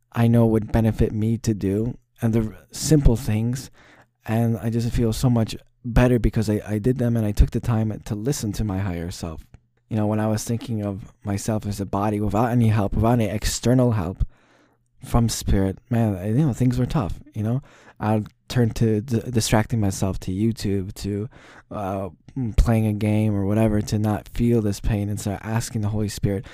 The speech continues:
"Hey, can you help me with this? How can I heal myself? What do I need to forgive?" You know, 'cause the answers are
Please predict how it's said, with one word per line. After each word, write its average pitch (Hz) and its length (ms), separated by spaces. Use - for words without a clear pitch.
"Hey, 120 160
can 143 140
you 147 80
help 135 160
me 135 120
with 123 120
this? 127 220
How 147 180
can 143 140
I 113 80
heal 107 220
myself? 95 540
What 135 140
do 151 80
I 139 60
need 123 180
to 110 80
forgive?" 92 580
You 127 120
know, 127 120
'cause 139 140
the 127 80
answers 156 340
are 101 280